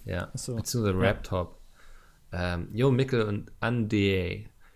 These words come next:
Speaker 1: Ich habe mich nie wirklich mit Politik et cetera befasst, aber dennoch wollte ich euch eine Frage stellen. Denn soweit mein Wissen geht, ist diese C O zwei Krise kompletter Schwachsinn, zumindest auf physikalischer Ebene,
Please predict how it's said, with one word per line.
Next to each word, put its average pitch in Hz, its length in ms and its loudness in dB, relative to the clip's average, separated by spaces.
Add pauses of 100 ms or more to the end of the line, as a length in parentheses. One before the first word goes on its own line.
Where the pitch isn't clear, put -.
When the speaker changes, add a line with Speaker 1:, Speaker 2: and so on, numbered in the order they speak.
(260)
Speaker 1:
Ich - 80 -6
habe 131 120 4
mich 131 240 4
nie 131 160 4
wirklich 135 240 0
mit 113 160 -4
Politik 120 400 0
et - 120 -8
cetera 110 340 -2
befasst, 123 300 -4
aber 110 140 -6
dennoch 117 300 -4
wollte 123 520 0 (280)
ich 113 240 -6
euch 120 440 -4
eine 110 220 -4
Frage 120 340 4
stellen. 98 440 -2
Denn 101 160 2
soweit 107 400 2
mein 110 200 -2 (460)
Wissen 98 380 0
geht, 127 260 0
ist - 220 -8
diese 104 200 -4
C 117 200 -2
O - 20 0
zwei 107 240 -4
Krise 110 320 -6
kompletter 98 400 -4
Schwachsinn, 117 540 -2
zumindest 107 420 -2
auf - 100 -8
physikalischer 104 580 -4
Ebene, 117 360 -2